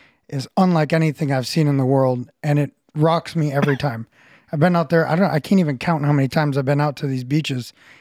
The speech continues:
Speaker 1: and every time I get there, I'm just like, "Oh my gosh." You
Speaker 2: Mm.
Speaker 1: know, the trees, you got the Douglas firs coming down right to the ocean edge, and these beautiful rocks coming in,
Speaker 2: Mm.
Speaker 1: and the water, and there's,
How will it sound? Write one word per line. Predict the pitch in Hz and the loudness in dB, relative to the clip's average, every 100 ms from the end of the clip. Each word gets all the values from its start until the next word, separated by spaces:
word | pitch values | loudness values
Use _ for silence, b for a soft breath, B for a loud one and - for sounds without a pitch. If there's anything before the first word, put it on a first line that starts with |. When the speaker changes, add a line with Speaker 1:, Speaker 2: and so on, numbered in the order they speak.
| b - | b -10
Speaker 1:
and | 135 | -2
every | 180 185 165 | 0 2 0
time | 160 170 151 | 0 2 0
I | |
get | 135 165 - | 0 -2 0
there, | 139 | -2
I'm | |
just | 139 - | -4 -6
like, | 131 - | -8 -6
"Oh | 175 165 | -2 -2
my | 127 107 | -2 -8
gosh." | 92 127 127 110 - - b b b b b | -8 -4 -4 -4 -8 -16 b b b b b
You | 147 | 0
Speaker 2:
Mm. | 135 156 | 2 2
Speaker 1:
know, | 165 156 | 2 2
the | 143 | -2
trees, | - 202 190 165 | 0 2 2 0
you | 165 | -2
got | 165 | -2
the | 160 | -4
Douglas | 139 180 175 175 | -4 -4 -4 -6
firs | - 202 190 175 | -4 0 2 2
coming | - 185 160 | 0 0 0
down | 156 165 165 | 0 0 0
right | 170 175 | -2 -2
to | 185 | -2
the | 165 151 | -2 2
ocean | 180 175 180 165 | 2 2 0 2
edge, | 170 170 143 | 2 2 -2
and | 135 | -4
these | 135 B B B B | -6 B B B B
beautiful | 190 202 196 - 147 | 4 6 4 2 -2
rocks | 135 160 170 151 - | 2 2 2 -2 -8
coming | - 180 165 165 165 | -2 0 0 0 0
in, | 165 165 170 143 B - | 0 0 -2 -6 B -4
Speaker 2:
Mm. | 139 127 | -2 0
Speaker 1:
and | 139 | -2
the | 131 | -4
water, | 139 175 180 175 175 170 | 0 2 4 2 0 -2
and | 131 | -4
there's, | 123 | -10